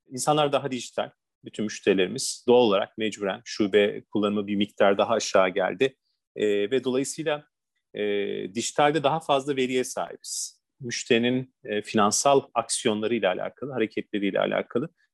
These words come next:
Biri o. E, bir de gelir gider dengesi derken genelde birçok müşterimizde gelir daha sabit olabiliyor. Fakat gider tarafı daha değişen parçası. Gider analizi yapmak, e, giderlerle alakalı biraz daha bilgilendirme yapmak,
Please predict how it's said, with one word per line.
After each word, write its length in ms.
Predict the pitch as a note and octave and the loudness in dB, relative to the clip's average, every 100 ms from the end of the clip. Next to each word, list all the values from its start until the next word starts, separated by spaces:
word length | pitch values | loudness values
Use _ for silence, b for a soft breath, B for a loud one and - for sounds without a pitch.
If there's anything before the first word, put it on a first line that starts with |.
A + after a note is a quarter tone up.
| - | -8
Biri 220 | A2 C3+ | 0 4
o. 300 | D3 A2 G#3 _ _ _ _ - | 4 4 0 _ _ _ _ -2
E, 220 | A2 A2 | 2 2
bir 80 | F3+ | 4
de 80 | A3 | 2
gelir 260 | C3+ D3 | 4 4
gider 320 | F3+ F3+ F#3 F3 | 2 4 2 4
dengesi 380 | F3+ F3+ - | 2 2 0
derken 460 | F#3 G3+ - F3+ D#3 _ - | -2 -2 -2 -6 -6 _ -2
genelde 440 | E3 B3 D#3+ D#3 | 0 2 2 0
birçok 280 | F3 D#3 - | -2 -4 -4
müşterimizde 600 | B2 - C3 B2 C3 F#3+ | -6 0 0 0 -2 -2
gelir 360 | C3+ C3+ F#3 D3 | 0 -2 -2 -2
daha 320 | C#3 F3+ - _ _ _ _ _ _ | 0 -2 -6 _ _ _ _ _ _
sabit 600 | - - C3 C3 D3+ - - - | -12 -2 0 0 -6 -14 -20 -8
olabiliyor. 580 | G#2+ G2 G2 G2 D#3 G#3+ _ | -4 -4 -4 -2 -2 -4 _
Fakat 480 | C#3 - E3 - | -2 0 -4 -2
gider 340 | A#2+ A2 F#3 F#3 | -4 0 0 0
tarafı 380 | B2+ A2 - D3 | -2 -2 -2 0
daha 340 | B2+ F3 G3 _ - | 0 0 -4 _ -2
değişen 500 | D3+ D3 - B2 G2+ _ _ | 4 4 4 0 -2 _ _
parçası. 640 | - F#2+ - G#2 - F3 G#3 _ _ B2+ | -6 -6 -6 -12 -6 -4 -6 _ _ -12
Gider 220 | G#2 A2+ F3 | -4 2 4
analizi 400 | D3 A#2+ G2+ G2 | 6 4 4 4
yapmak, 420 | F#2 - C#3 - _ _ _ _ - | 2 2 -4 -4 _ _ _ _ -8
e, 320 | G#2 G#2+ G#2+ | -2 0 -2
giderlerle 760 | A2 A2+ A#2 A#2+ B2+ C3+ B2 | -2 2 4 4 4 2 2
alakalı 500 | A#2+ A#2 A2+ - A#2+ | 2 2 0 -2 -10
biraz 280 | D3 B2 A2 | -2 0 0
daha 180 | G#2 G#2 | -2 -2
bilgilendirme 600 | A2+ A2+ A2+ G#2+ G#2+ G2+ | -6 -2 -2 -2 -6 -6
yapmak, 360 | G2+ - D3+ | -8 -4 -6